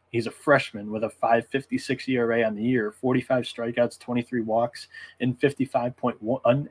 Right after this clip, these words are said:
innings pitched, two seventy batting average against him. He has a seven seventy-four E R A in his last five appearances, and he faced Charlotte on February twenty-first, gave up three runs, two earned runs in two point one innings with only one strikeout, and he hit a batter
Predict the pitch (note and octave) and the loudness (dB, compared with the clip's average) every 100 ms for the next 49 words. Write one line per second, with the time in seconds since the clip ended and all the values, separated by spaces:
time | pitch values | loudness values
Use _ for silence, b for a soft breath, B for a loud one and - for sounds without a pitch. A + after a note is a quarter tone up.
0 | - B2+ C#3 D3+ - C#3+ E3 - - B | -4 0 0 -2 -2 0 0 -6 -16 B
1 | B B _ - F3 - D3 D3+ D3+ B2 | B B _ 0 2 6 6 6 2 2
2 | B2 B2+ B2 A#2+ A#2 A#2+ A#2 - C#3 D3 | 2 4 2 2 2 0 0 0 2 2
3 | D3+ b b - E3 D#3 C#3 - C#3 C3+ | -4 b b 6 6 8 4 2 6 6
4 | E3 E3 - C#3 D3 C3+ C3+ C#3 - C3 | 4 2 0 2 0 2 2 2 4 2
5 | A#2+ A#2 A#2 A2 G2+ A2 G#2+ - A2+ G#2 | 4 4 2 0 -2 0 0 0 -2 -2
6 | G2 C#3 D#3+ D#3 E3+ D#3+ - b _ D3+ | -4 -2 -2 0 0 -2 -6 b _ -4
7 | E3+ C#3 - G3 G#3 - - - E3 F3 | -4 -4 0 0 0 -8 -4 4 6 6
8 | A2 - A#2 A2 B2+ C#3 C#3+ C3+ A#2+ - | 2 0 -6 0 0 2 2 4 2 2
9 | B2+ - C#3+ D3 - B2+ B2+ - - C3+ | -2 0 -2 -2 0 0 0 -4 -2 2
10 | E3+ C3+ C3+ D3 - - F#3+ F#3+ - C#3+ | 4 4 4 2 -6 -2 2 2 2 -2
11 | D#3+ A#2+ G#2+ G2 G#2 G#2+ - B2 A#2+ C#3+ | 0 0 0 -2 -6 -10 -2 -2 2 2
12 | C3+ D3+ C#3 A#2+ A#2+ B2 D#3+ F#3+ F3+ B | 2 0 0 2 2 2 0 -2 -8 B
13 | B B - B2+ C3 B2+ A#2+ C3 - B2+ | B B 2 4 6 6 4 0 0 0
14 | C3 B2 B2 - A#2+ A#2 - D3 A#2 - | 4 4 4 0 -2 -2 -2 -2 0 2
15 | G#2 G#2 G#2 | 2 0 -4